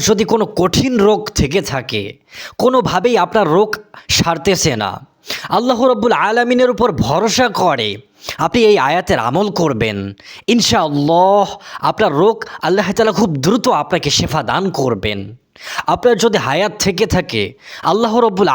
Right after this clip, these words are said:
আলামিন অবশ্যই আপনাকে রোগ থেকে মুক্তি দান করবেন ইনশাআল্লাহ। যাই হোক, আরও নতুন নতুন আপডেট ভিডিও পেতে আমাদের সাথেই থাকবেন। আপনাদের মঙ্গল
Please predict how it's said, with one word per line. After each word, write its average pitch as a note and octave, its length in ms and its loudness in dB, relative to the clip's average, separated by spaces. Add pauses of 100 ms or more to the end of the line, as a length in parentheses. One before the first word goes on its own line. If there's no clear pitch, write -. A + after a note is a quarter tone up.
আলামিন G#3+ 380 0 (140)
অবশ্যই F3+ 600 0 (420)
আপনাকে G#3+ 340 0
রোগ F3+ 180 2 (120)
থেকে G#3 180 0
মুক্তি E3+ 360 -2
দান C#3+ 280 -2
করবেন E3+ 360 0 (280)
ইনশাআল্লাহ। A#2 760 0 (440)
যাই D#3+ 200 0
হোক, F3+ 220 0 (380)
আরও G#3+ 200 4 (140)
নতুন G#3 240 2 (100)
নতুন A#3+ 220 0 (360)
আপডেট F3 380 2
ভিডিও G3+ 440 2
পেতে A3 340 0 (320)
আমাদের G3 400 0
সাথেই F#3 400 0
থাকবেন। A#2+ 420 -2 (640)
আপনাদের G#3+ 340 0
মঙ্গল G#3+ 480 2